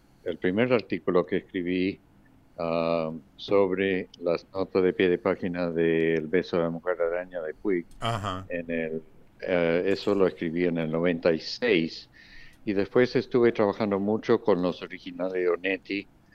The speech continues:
Speaker 1: eh, para una edición de archivos que salió en el dos mil nueve, pero trabajé, ah, del noventa y siete hasta el dos mil cuatro, básicamente.
Speaker 2: Ujú.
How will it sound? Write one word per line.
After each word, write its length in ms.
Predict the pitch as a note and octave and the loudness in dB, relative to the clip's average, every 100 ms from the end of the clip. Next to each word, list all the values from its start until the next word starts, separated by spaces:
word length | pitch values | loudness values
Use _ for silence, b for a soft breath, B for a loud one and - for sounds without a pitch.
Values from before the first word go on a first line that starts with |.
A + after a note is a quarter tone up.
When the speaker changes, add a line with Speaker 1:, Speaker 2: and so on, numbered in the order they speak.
| b b b - - | b b b -20 -6
Speaker 1:
eh, 640 | F#2+ F2 E2 E2 D#2+ D#2 - | 0 2 2 2 0 -2 -2
para 200 | F2+ E2+ | -2 0
una 180 | E2 E2+ | 0 0
edición 320 | E2+ - F#2+ | 0 -2 2
de 140 | F#2 | 4
archivos 800 | F2+ - G#2+ G2 F2+ G2 - - - | 4 0 -4 0 2 0 -2 -16 -16
que 320 | F2+ D#2+ D#2 | -8 -4 -4
salió 560 | D#2+ - F2 E2+ E2+ F2 | -6 -4 -4 0 2 2
en 140 | E2 | 0
el 160 | E2 D#2+ | -4 -2
dos 200 | F#2 - | -2 -2
mil 160 | F#2 F2+ | -6 -2
nueve, 460 | G2 F#2+ F2 G2 | 2 4 4 0
pero 280 | - D#2 D2+ | -2 -2 -2
trabajé, 440 | - D#2+ D2+ - E2+ D#2 D2 _ _ _ _ _ _ _ _ _ - _ F2+ | -4 -4 -6 -6 -8 -8 -18 _ _ _ _ _ _ _ _ _ -20 _ -6
ah, 420 | D#2 D2 C#2+ C#2+ - _ _ _ _ | -4 -4 -6 -8 -12 _ _ _ _
del 480 | E2+ E2 D#2 D2+ C#2+ - | -2 -2 -2 -8 -10 -10
noventa 420 | D#2+ D#2+ D#2+ D#2+ | -6 -4 -4 -2
y 60 | D#2 | -2
siete 560 | - F#2 F2 - G2 F#2 | -4 -2 -2 0 2 4
hasta 360 | D#2 - - | 2 -2 -8
el 100 | D2+ | -6
dos 180 | D2+ D2 | -6 -6
mil 140 | D#2 - | -8 -2
cuatro, 440 | G2+ F#2 E2+ E2+ | 4 4 4 -2
básicamente. 840 | D2+ D2+ D#2+ - D#2+ D#2+ D#2+ A2+ B2 - | -2 -4 -4 -8 -8 -10 -6 -4 -4 -8
Speaker 2:
Ujú. 380 | A2+ F2+ F#2 E2+ | -12 -10 -8 -10